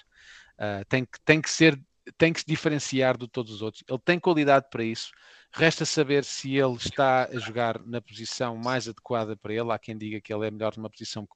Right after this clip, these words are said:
pouco mais avançada, mas ele próprio disse aí numa flash interview, ah, a seguir um jogo,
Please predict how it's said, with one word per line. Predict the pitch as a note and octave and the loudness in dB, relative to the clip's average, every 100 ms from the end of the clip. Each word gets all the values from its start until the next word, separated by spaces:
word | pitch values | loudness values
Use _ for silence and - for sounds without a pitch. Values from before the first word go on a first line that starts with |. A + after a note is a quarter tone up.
| _ | _
pouco | A2 - | -14 -10
mais | G2+ G#2 | -8 -8
avançada, | G#2 G#2 - G#2+ A#2 - - - - | -8 -6 -2 -2 -4 -18 -20 -20 -6
mas | B2+ A#2+ | -4 4
ele | C#3 | 4
próprio | D3 C3+ C3+ C3 | 6 2 2 -4
disse | B2 - C3 | -4 -2 -4
aí | |
numa | B2 A#2 | -4 -8
flash | - A#2 - | -8 -8 -6
interview, | A#2 - G#2+ A2 A2 G#2 | -10 -12 -8 -6 -6 -10
ah, | A2 G#2+ G#2+ A2 A2+ A2 A2+ | -10 -6 -6 -8 -10 -10 -8
a | |
seguir | - A#2+ | -6 -4
um | A#2 | -4
jogo, | G#2 A2 A2 | 0 0 0